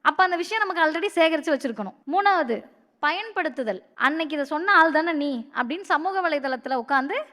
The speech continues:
கேள்வி கேட்கணும். விவாதத்துல போய் உட்கார்றீங்கன்னா, "உங்க ஐயா மோடி குஜராத் முதலமைச்சரா இருந்தப்ப ஜி எஸ் டி வரி எதிர்த்தாருப்பா, நீட்டை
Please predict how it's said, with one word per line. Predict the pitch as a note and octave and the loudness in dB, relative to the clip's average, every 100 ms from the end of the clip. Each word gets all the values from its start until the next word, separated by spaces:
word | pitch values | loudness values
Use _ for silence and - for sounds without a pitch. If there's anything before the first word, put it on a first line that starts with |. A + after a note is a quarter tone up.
| _ | _
கேள்வி | - F4 F4 D#4+ | 0 2 2 0
கேட்கணும். | C4 A3 F#3+ - - | -2 -2 -10 -12 -6
விவாதத்துல | D#4 G4+ A4 A4 F#4+ D#4+ | 6 8 8 4 2 2
போய் | F4+ D4 | 2 2
உட்கார்றீங்கன்னா, | E4 D#4 C#4 A#3+ A3 B3+ D4 C4 - - - | 2 0 -2 -4 0 4 4 2 -4 -14 -8
"உங்க | D#4 D4+ | 2 4
ஐயா | E4 G#4+ G#4 E4 | 4 2 2 4
மோடி | F4 F#4+ D4+ | 4 4 0
குஜராத் | F4 G4+ G4+ F#4+ | 0 4 2 2
முதலமைச்சரா | E4+ F#4 F4+ F4 E4 | -2 0 -2 0 0
இருந்தப்ப | D4+ D4 B3+ E4+ A#4+ C5 - _ C#4 A3+ | 0 -2 0 2 2 0 -10 _ -20 -8
ஜி | F4 | -4
எஸ் | G#4 G4 | -4 -4
டி | F#4 | -4
வரி | D#4+ C#4+ | -2 0
எதிர்த்தாருப்பா, | D#4 C#4+ D#4+ C4 A#3 C4+ F4 C4+ G#3 - _ _ C#4 | -2 2 2 4 4 6 6 4 0 -12 _ _ -6
நீட்டை | G#4+ F#4+ | -6 -2